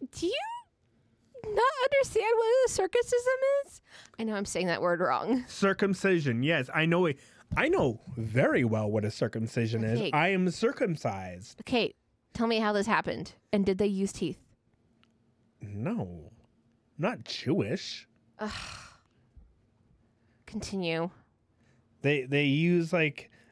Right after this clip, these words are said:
Speaker 2: a knife to, like, cut around. Trust me, I've seen the fucking shit done.
Speaker 1: If they don't use teeth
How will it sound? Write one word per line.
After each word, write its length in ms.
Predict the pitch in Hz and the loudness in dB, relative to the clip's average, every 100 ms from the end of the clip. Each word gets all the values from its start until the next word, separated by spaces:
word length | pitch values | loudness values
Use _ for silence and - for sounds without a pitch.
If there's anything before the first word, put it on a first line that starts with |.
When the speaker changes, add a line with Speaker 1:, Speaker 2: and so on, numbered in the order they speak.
| - | -2
Speaker 2:
a 100 | 139 | 2
knife 840 | 131 131 165 170 123 117 - - - _ _ _ _ _ _ _ _ _ - 151 | 4 4 4 4 4 2 0 -14 -20 _ _ _ _ _ _ _ _ _ -16 -12
to, 220 | - 143 | 0 2
like, 320 | 131 117 - | 4 2 0
cut 280 | - - 147 | -8 0 2
around. 340 | 143 143 143 - - - | 4 2 0 -4 -18 -2
Trust 200 | 294 240 | -2 0
me, 80 | 143 | 0
I've 220 | 180 180 | 0 0
seen 520 | - - 320 330 339 | -6 -2 2 4 4
the 80 | 208 | 2
fucking 420 | - 156 - 151 | 2 0 2 -2
shit 320 | 143 - 131 110 _ - | 0 0 0 -2 _ 2
done. 640 | 220 285 139 87 85 80 | 4 4 0 -4 -12 -6
Speaker 1:
If 180 | 220 208 | -4 -2
they 160 | 208 202 | -2 -2
don't 320 | - 214 214 | 2 0 0
use 300 | 240 233 214 - | -4 -2 -2 -4
teeth 600 | - 226 180 - - | -2 0 0 -2 -20